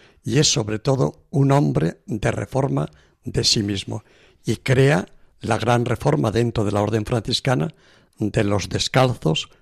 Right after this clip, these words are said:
o alcantarinos que van a s-, a ser luego los grandes misioneros del Oriente, Filipinas y Japón.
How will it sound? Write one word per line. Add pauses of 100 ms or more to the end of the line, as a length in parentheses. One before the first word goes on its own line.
(120)
o
alcantarinos
que
van
a
s-,
a
ser (500)
luego
los
grandes
misioneros
del
Oriente, (400)
Filipinas (100)
y
Japón.